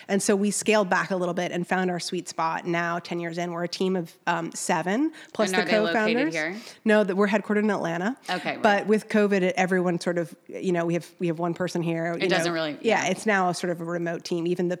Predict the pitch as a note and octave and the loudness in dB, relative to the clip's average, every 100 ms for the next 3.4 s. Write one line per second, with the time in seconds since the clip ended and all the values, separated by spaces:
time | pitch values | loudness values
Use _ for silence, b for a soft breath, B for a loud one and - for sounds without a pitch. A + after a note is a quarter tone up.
0 | - F#3+ - F#3 E3+ E3+ E3 F3 F3 D#3+ | -6 -8 -6 -6 -4 -4 -4 -2 -2 -2
1 | E3 E3+ F3 F3 - F#3 - D#3+ F3 G#3+ | -2 -4 -4 -4 -6 -8 -8 -2 2 2
2 | G3 F3+ E3+ F3 B B F#3 F3+ F3 E3+ | 2 0 -2 -8 B B -6 -4 -2 -4
3 | - - E3+ | -8 -6 -6